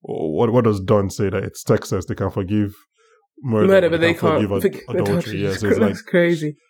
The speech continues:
Speaker 1: so they probably feel like she's wrong on, on two big accounts. So, so yeah, apparently, like, I think it was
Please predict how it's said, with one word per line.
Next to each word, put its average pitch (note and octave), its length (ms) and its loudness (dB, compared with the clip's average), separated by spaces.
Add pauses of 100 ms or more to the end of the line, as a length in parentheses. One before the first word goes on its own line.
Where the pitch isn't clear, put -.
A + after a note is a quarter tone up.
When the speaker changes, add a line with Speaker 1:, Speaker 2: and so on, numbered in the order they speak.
(360)
Speaker 1:
so A2+ 120 0
they G#2 80 0
probably A2 240 2
feel A2 220 -2
like G2+ 180 -2
she's G2 340 -10
wrong G2+ 420 -4
on, F#2+ 560 -10 (120)
on G#2+ 280 -8
two A2+ 260 0
big G2+ 320 -4
accounts. F#2 400 -10
So, G2 220 -6 (360)
so C#3 120 -2
yeah, D#3+ 160 4
apparently, C3+ 420 2
like, G#2 300 0 (340)
I - 80 -6
think D#3 240 0
it C#3 80 0
was G#2+ 640 -2